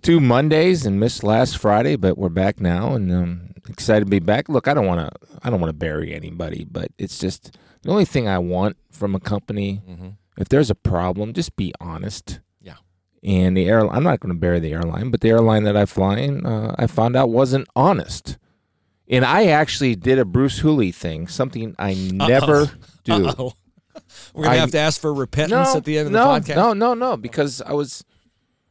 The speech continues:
Speaker 1: I was very nice. Um, I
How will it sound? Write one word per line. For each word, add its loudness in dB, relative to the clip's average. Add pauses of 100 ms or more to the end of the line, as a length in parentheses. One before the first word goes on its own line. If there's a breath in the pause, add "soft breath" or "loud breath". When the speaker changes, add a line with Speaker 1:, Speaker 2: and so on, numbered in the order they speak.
(120)
Speaker 1:
I -2
was 2
very 4
nice. -6 (360)
Um, -2 (840)
I 2